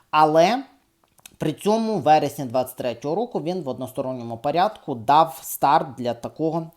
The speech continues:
розслідування. Спікер Палати представників Майк Джонсон і його керівництво тепер впевнені, що вони мають достатню підтримку, щоб пройти голосування,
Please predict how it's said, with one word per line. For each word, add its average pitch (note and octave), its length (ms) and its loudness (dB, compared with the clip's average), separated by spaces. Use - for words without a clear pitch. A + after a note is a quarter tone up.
розслідування. G2+ 800 -10
Спікер D#4+ 500 2
Палати B3+ 380 6
представників G#3+ 920 -2
Майк F3 280 -2
Джонсон B2 500 -2
і B2 80 -10
його D3+ 220 -2
керівництво F3+ 720 -4
тепер D3+ 340 -2
впевнені, A#2+ 640 4
що - 160 -8
вони E3+ 240 -2
мають A3+ 380 -2
достатню F#3 720 -2
підтримку, C3 880 -6
щоб - 380 -2
пройти D3+ 460 0
голосування, B2 840 -4